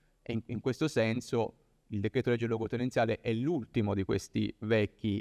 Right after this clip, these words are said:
regi decreti che c'hanno l'articolo diciotto in testa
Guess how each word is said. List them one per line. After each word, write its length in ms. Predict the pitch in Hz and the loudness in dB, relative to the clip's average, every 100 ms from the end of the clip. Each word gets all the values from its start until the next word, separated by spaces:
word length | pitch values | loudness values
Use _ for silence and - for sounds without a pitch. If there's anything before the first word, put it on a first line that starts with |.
| - | -2
regi 380 | 110 107 104 101 | 0 2 2 0
decreti 640 | 98 - 104 98 101 95 - | 0 2 0 0 -2 -6 -2
che 280 | 101 104 - _ _ _ | -2 -2 -4 _ _ _
c'hanno 360 | - 107 98 101 | -6 -2 0 2
l'articolo 400 | 101 - 113 101 | 0 -2 -2 -2
diciotto 460 | 98 - 107 - 113 | -2 0 -2 0 -6
in 100 | - | 0
testa 640 | 107 107 - - 104 - | 0 0 -2 0 2 2